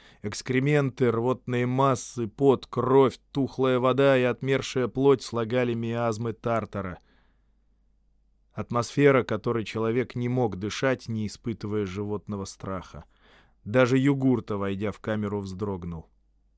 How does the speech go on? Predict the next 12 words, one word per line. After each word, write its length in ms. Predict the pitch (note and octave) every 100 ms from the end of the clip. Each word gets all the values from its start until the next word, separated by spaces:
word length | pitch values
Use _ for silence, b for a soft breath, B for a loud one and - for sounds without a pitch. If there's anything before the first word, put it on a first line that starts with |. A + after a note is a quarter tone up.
| _ _ _ _ _ _ _ _ _ _ -
Допрос 400 | A#2+ A#2+ D#3 C#3+
проходил 480 | - B2+ C3+ C3 C3+
с 60 |
большим 420 | B2 B2+ - C#3 A#2+
трудом, 420 | B2+ B2 C3+ B2+
потому 320 | A2+ A#2+ A#2+
что 200 | A2+ A#2+
десны 420 | G#2 C3 A#2+ A#2
Набдалсы 600 | A2 G#2 G2 B2+ A#2 -
продолжали 580 | - G#2 G#2+ G#2 A#2+ A2
сильно 340 | - A#2+ G#2+
кровоточить, 840 | G2 A2 G#2+ G2+ G#2 G2+ B2 G#2+ -